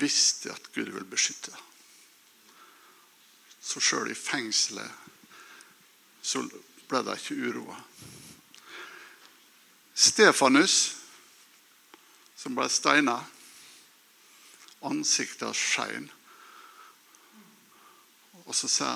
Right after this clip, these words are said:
han, «Herre, tilgi dem, for de vet ikke hva de gjør.» Når steinene flaug rundt ørene på han. Og han sannsynligvis var allerede mye såret. Tillit til Gud. Han visste,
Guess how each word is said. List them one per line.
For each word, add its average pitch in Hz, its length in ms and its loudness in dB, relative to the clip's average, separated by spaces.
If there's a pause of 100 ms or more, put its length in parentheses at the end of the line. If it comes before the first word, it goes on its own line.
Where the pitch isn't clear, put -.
han, 113 160 -6 (720)
«Herre, 120 240 -4 (100)
tilgi 113 320 -8
dem, 98 160 -10
for - 160 -10
de 117 160 -12
vet - 300 -10
ikke - 180 -14
hva - 80 -18
de - 140 -16
gjør.» - 220 -14 (1900)
Når 113 140 -8
steinene 120 680 -8
flaug - 640 -12
rundt 110 240 -12
ørene 110 380 -10
på - 100 -20
han. - 160 -20 (1120)
Og - 80 -16
han 107 80 -10
sannsynligvis 107 800 -6
var 123 160 -10
allerede 107 480 -8
mye 107 320 -12
såret. - 480 -12 (1800)
Tillit 139 560 -4
til 113 160 -8
Gud. - 240 -16 (460)
Han 127 260 -4
visste, - 480 -4